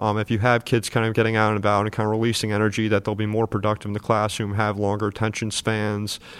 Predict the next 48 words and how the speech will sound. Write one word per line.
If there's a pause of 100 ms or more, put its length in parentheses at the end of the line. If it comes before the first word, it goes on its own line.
(180)
And
I
know
that
Karen
Yoho,
another
board
member, (320)
kind
of
cited
our
policy
that's
already
in
place
that
I
just
mentioned
as, (300)
you
know,
example
of, (300)
you
know,
the
state, (260)
state
mandate
wouldn't
really
impact
us.
It
would,
maybe
would,
you
know,
cause
some
schools
to
add,